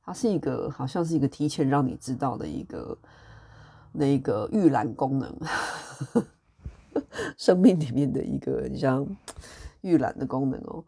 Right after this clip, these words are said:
虽然说我也有认识有人，他从得癌症，然后又多活了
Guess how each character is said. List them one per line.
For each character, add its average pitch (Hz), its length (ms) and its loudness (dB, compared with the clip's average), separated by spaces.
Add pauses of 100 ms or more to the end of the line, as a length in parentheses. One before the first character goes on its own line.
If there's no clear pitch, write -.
(300)
虽 - 140 2
然 202 100 6
说 180 360 6
我 151 160 6
也 156 80 8
有 147 100 6
认 139 160 2
识 135 160 -6
有 110 140 -4
人， - 300 -12
他 135 340 -6
从 - 500 -10 (580)
得 151 100 6 (240)
癌 147 100 2
症， 143 320 0
然 139 120 0
后 139 300 -2
又 147 140 6
多 147 240 -2
活 - 240 -8
了 - 180 -8